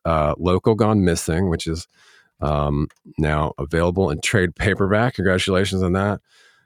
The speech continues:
Um, but yeah, talk, talk a little bit about the, the kind of the inspiration behind the latest, and of course, um, some great blurbs here. But, um,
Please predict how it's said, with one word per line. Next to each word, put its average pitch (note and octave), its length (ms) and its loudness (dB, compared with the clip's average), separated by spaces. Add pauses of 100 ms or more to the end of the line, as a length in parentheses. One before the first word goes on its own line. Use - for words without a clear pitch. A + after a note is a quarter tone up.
(180)
Um, G2 580 2
but - 180 0
yeah, A3 200 6
talk, F#3+ 320 0
talk F#3 240 2
a F3 160 -2
little F3 180 4
bit F3 120 4
about D#3 420 2
the, C#3 220 0
the B2+ 180 2
kind C3+ 220 2
of B2+ 120 2
the B2 260 4
inspiration A#2+ 520 0
behind B2 280 4
the G#2 40 2
latest, A#2 640 0
and F2+ 480 0 (460)
of E2+ 180 -2
course, F#2 640 0
um, F2 540 0 (460)
some G2+ 200 -2
great G2+ 360 0
blurbs F#2 420 0
here. G#2+ 320 0
But, G2 340 -2
um, F2 400 0